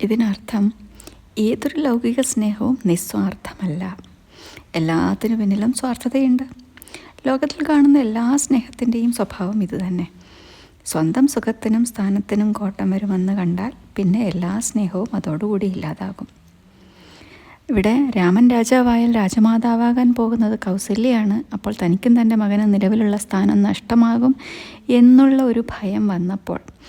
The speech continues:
എല്ലാ ധാർമ്മിക മര്യാദകളെയും ഉപേക്ഷിക്കാൻ കൈകേയി തയ്യാറായി. പക്ഷേ അതോടുകൂടി ദശരഥനാണ് ഗുണമുണ്ടായത്.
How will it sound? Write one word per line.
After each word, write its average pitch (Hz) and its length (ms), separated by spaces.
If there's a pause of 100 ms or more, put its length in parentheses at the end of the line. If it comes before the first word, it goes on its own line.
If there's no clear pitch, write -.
(400)
എല്ലാ 190 560
ധാർമ്മിക 208 520
മര്യാദകളെയും 196 840
ഉപേക്ഷിക്കാൻ 180 720
കൈകേയി 190 440 (220)
തയ്യാറായി. 170 400 (160)
പക്ഷേ 226 440 (180)
അതോടുകൂടി 233 800 (180)
ദശരഥനാണ് 226 960 (520)
ഗുണമുണ്ടായത്. 190 680